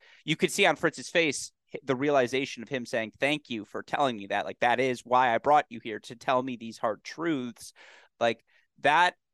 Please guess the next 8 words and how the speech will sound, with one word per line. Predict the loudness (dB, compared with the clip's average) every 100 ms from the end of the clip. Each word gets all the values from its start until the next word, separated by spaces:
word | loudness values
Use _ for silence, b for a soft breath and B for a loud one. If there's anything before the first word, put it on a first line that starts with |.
| _ -20 -8
theme, | -4 -2 -2 2
that | 0 0
ethos | -6 -10 -2 -2 -2 -6
was | -10 -10
persistent | -12 -12 -8 -10 -8 -10 -10
throughout | -8 -2 0 0 -2
the |
course | -12 -10 -12 -14 -20